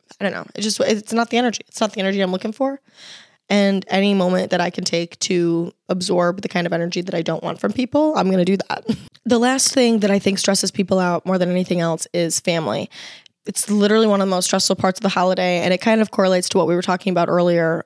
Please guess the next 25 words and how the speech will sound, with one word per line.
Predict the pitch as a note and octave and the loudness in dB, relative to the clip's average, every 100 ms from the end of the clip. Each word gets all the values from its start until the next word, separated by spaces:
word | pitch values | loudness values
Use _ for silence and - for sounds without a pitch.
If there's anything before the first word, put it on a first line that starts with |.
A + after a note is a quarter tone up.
| _ | _
with | F#3 F3 F3 - - | 2 2 0 -4 0
making | G3+ F#3 F#3 | 2 2 0
time | F#3+ F3 | 0 -2
for | F#3 G#3 | 0 2
everybody, | A3 A3 A3+ | 2 4 2
but | G#3+ G3 | 2 0
it's | F#3+ | 0
just | A3 G#3 | -2 0
a | |
little | A3 G3+ | 0 -2
bit | F#3 F3+ - | 0 0 0
different. | F#3 E3 D3+ | -2 -2 -2
It's, | F#3 - | -4 0
like, | F#3 F#3 - - | 0 -2 -6 -2
so | C#4 | 2
many | C#4 | 2
people | C4+ - A#3+ A3+ | 2 -2 2 2
that | G#3 F#3 | 2 2
you | G3+ | 2
don't | G#3 G3 | 2 2
normally | F#3 F#3+ F#3+ | 2 2 0
communicate | - G3+ F#3 G3 | 0 0 2 2
with, | F3+ F3+ - | 2 0 0
but | F#3 - | -2 -2
you're | F#3 F#3+ F3 D#3+ B2 | -2 0 2 0 -2